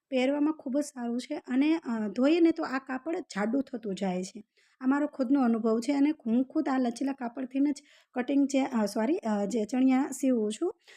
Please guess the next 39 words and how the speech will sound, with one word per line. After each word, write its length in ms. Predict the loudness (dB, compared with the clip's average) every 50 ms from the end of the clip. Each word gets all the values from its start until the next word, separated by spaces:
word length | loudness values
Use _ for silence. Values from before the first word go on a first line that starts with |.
| -20 _ _
અને 160 | -2 0 2
એ 120 | 4 2 2
ચણિયો 380 | 2 0 0 2 2 2 2
હું 180 | 4 4 2 2
પહેરું 460 | 2 _ 2 4 4 4 4 0 -4
છું. 140 | -6 -6 -6
લચેલું 320 | -6 -4 -4 -4 -6 -4
કાપડ 320 | -4 -6 -8 -6 -4 -4 -4 -4 -6 _ _ _ _ _ _ _ _
પહેરવા 240 | -4 -2 0 2 2
માટે 200 | 2 2 0 -2
ખૂબ 240 | -8 _ -6 -4 -4
જ 60 | -4
સારું 380 | -4 -4 -6 -4 -4 -4 -4 -4
છે 220 | -2 -2 -2 -2 -4 _ -20 -20 -20 -20 -20 _ _
અને 280 | 0 2 4 4 4 2
એનો 300 | 4 4 4 4 4 2
ચોવણી 380 | 2 0 -2 -2 0 2 0 0
પણ 180 | 0 0 -4 -4
તમે 300 | -2 -2 0 0 -2 -2 _ _
બનાવી 440 | -8 -4 0 0 2 2 0 -2
શકો 320 | -4 -6 -10 -12 _ -18 -14
છો. 160 | -12 -12 -14 -14 _ _ _ _ _ _
તો 80 | -10 -8
પહેલાં 260 | -4 0 0 0 0
પ્રથમ 320 | 0 -4 -6 -2 -2 -2 -2
તો 60 | -2
ફ્રેન્ડ્સ, 340 | -6 -4 0 2 2 2 0 -2 -10 -12
અ, 140 | -12 -12 -12 _ _ _ _ _ _ _ _ _ _ _ _ _ _ _ _ -2
તમારે 380 | 0 0 0 0 0 -2 -2
છે 140 | -2 0 -2
ને 120 | 0 0
શું 200 | -2 -4 -6 -6
કરવાનું 480 | -4 -2 -2 0 0 0 -2 -2 -2 -2
છે, 160 | -4 -4 -8
જે 280 | -4 -2 -2 0 0 0
બે 180 | 0 0 2
મીટરનો 380 | 2 0 0 0 0 0 0 -2
કાપડ 360 | -2 -6 -8 -6 -4 -4 -4
છે 280 | -4 -4 -6 -6 -8